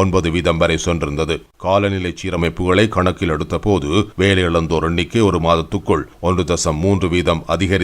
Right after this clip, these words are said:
ஒரு லட்சத்து முப்பத்து ஒன்பதாயிரத்து ஐநூற்று அறுபத்து நான்கு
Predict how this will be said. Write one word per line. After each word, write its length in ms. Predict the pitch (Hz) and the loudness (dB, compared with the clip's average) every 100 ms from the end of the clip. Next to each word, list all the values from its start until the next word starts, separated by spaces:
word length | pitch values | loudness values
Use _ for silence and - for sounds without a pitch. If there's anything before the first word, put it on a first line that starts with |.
| 85 - 71 - - | -2 -6 -8 -12 -6
ஒரு 100 | 82 85 | -2 0
லட்சத்து 360 | 82 82 76 160 | 0 -2 -2 0
முப்பத்து 340 | 90 85 80 82 | 0 0 -2 -2
ஒன்பதாயிரத்து 640 | 82 85 82 80 80 82 120 123 80 | -2 0 2 2 0 0 0 0 0
ஐநூற்று 340 | 92 92 85 95 80 | 2 0 -2 -2 0
அறுபத்து 360 | 90 92 85 87 78 | 2 0 -2 -2 2
நான்கு 280 | 98 87 | 2 2